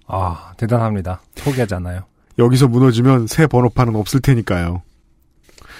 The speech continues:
Speaker 2: 이제 부족한 서류는 모두 준비했습니다. 새로운 번호도 골랐습니다.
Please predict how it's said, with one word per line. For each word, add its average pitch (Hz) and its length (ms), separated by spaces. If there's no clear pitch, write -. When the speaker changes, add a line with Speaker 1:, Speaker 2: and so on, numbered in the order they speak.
Speaker 2:
이제 135 280
부족한 151 440
서류는 139 400
모두 117 320
준비했습니다. 80 800
새로운 180 400
번호도 123 320
골랐습니다. 82 640